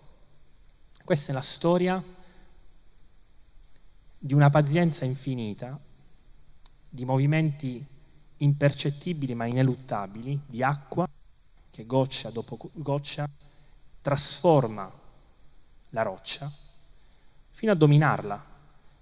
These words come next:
perché quella parete è completamente crollata, creando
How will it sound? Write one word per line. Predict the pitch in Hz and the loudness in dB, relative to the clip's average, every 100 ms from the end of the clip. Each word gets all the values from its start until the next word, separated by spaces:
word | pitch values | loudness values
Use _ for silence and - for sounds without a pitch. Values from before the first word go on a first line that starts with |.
| - - - - - | -20 -20 -20 -20 -6
perché | - 139 147 | -2 0 4
quella | 147 190 | 6 8
parete | 151 147 113 104 147 175 - - - - - - - - | 10 8 8 2 -2 -2 -6 -20 -20 -20 -20 -20 -20 -14
è | - 147 | -12 -8
completamente | 151 143 151 180 180 143 | -2 0 2 4 4 2
crollata, | 143 135 131 117 95 - | 2 2 0 0 -2 -6
creando | 135 - 151 165 170 170 165 | -4 2 4 4 2 0 0